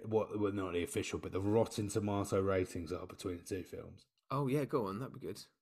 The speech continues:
Speaker 1: So,
Speaker 2: Comparing
Speaker 1: to
Speaker 2: and contrast, my friends. We're comparing and contrasting.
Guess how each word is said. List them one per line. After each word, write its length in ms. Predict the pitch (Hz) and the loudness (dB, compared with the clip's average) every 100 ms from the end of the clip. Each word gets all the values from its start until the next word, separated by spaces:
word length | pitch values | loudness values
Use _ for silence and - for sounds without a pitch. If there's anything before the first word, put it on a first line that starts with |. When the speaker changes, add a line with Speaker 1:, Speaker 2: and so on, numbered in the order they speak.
| _ - | _ -10
Speaker 1:
So, 320 | - 139 110 | 4 8 8
Speaker 2:
Comparing 360 | 80 160 135 | 8 8 8
Speaker 1:
to 40 | 113 | 6
Speaker 2:
and 100 | 107 | 4
contrast, 500 | 110 98 - 95 - | 4 2 2 0 0
my 100 | 95 | 0
friends. 220 | 101 95 | 2 2
We're 120 | 98 | 2
comparing 520 | - 104 98 117 107 | 4 6 6 8 4
and 120 | - - | 4 -4
contrasting. 500 | - - - - | -2 -2 -2 -4